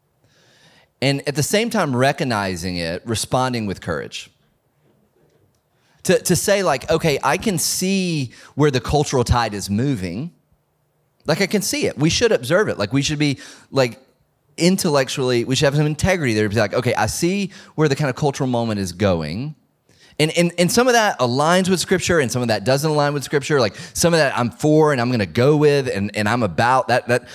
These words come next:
aligns with the way of Jesus. And then there are other things where, like, "That does not align with the way of Jesus. I cannot get on board with that."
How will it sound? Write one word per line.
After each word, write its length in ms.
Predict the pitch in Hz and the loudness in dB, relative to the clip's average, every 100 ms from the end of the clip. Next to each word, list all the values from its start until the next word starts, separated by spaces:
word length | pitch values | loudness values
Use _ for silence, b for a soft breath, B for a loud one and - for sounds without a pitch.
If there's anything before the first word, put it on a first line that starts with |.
| B | B
aligns 600 | 113 107 101 101 135 151 123 | 0 2 2 2 2 2 0
with 100 | 101 | 0
the 80 | |
way 160 | 98 95 | -2 -2
of 80 | 87 | -4
Jesus. 540 | 90 87 82 107 - B B 127 | -6 -4 -2 -4 -4 B B 0
And 120 | 131 | 2
then 60 | |
there 160 | 135 135 | 4 4
are 100 | 131 | 2
other 220 | 196 233 | 2 0
things 260 | - 143 117 | 0 -2 2
where, 100 | 131 | 0
like, 160 | 127 B - | 0 B -10
"That 380 | 95 110 110 92 | -2 -2 -2 -2
does 320 | 117 120 123 | 2 2 2
not 180 | 123 113 | 0 2
align 380 | 107 101 95 90 | 0 0 -2 -2
with 80 | 87 | -2
the 80 | 85 | -2
way 120 | 80 | -4
of 80 | 71 | -6
Jesus. 460 | 82 76 71 60 - | -8 -8 -8 -10 -2
I 160 | 87 95 | -2 -2
cannot 720 | - - 117 117 113 95 92 | -4 0 0 0 -4 -4 -6
get 100 | 85 | -6
on 140 | 73 | -6
board 240 | 67 69 62 | -8 -10 -10
with 140 | 64 | -10
that." 240 | 50 - | -10 -12